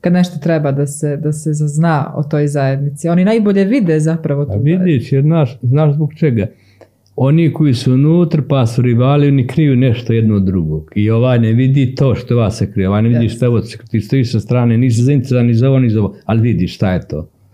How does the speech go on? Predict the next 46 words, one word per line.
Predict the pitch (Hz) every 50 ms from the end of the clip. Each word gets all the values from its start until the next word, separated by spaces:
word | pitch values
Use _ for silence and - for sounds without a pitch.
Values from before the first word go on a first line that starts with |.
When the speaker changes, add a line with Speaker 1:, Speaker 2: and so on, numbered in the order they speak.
| - - -
Speaker 2:
Znaš | 110 123 110 85
šta | - 113
je | 101
se | - 110
krije | - 113 107 104
za | 101 98 92
leđa. | 92 92 87 85 92 101 - _ _ _ _ _ _ _ _ _ _ _ _ _ _ _ 117 107
Tebi | 135 127 120 139 139
ne | 147 135
treba, | - - 151 170 - 113 98 98
ali | 98 104 110
ovaj | 117 120 117
od | 104 107
ovog | 120 131 139 131 -
se | - 135
krije, | - - 147 139
od | 139 139 123 110
ovog. | 104 92 76 - - - _ _ _ _ _ _ _ _ _ _ _ _ _ _ _ _ _ _
I | - 95 101
onda | 104 104 107 110
ova | 110 113 117 117 113 117 117
omaši | - 127 117 123 127 120 107 - - - 117
ovo, | 123 127 135 127 120
ovaj | 113 110 107 104
omaši | 104 104 104 113 110 101 - - - 107
ovo, | 104 107 107 98
ti | - - - 110 107
ne | 101 101 101
omašiš, | 104 110 117 107 - - - 78 76 - 98
jer | 90 90
vidiš. | 90 87 90 92 98 104 101 - - - - - - -
Speaker 1:
E, | 180 175 - - - - - -
sad | 190 - 254 240 247 247 -
to | - 233 214 214
kad, | - 180 180 -
kad | - 196 175 180
pričamo, | - 226 247 254 254 - 196 185 175 175 170 - -
zanima | 175 175 185 202 208 196 180
me, | 175 175
na | 180 175
primjer, | 208 208 185 180 175 -
kad | 185 175
bi, | 160 170 170 165 165
kad | 180 170
bi | 165 170
objašnjavali, | 160 170 170 175 - 185 185 190 214 220 208 190 180 175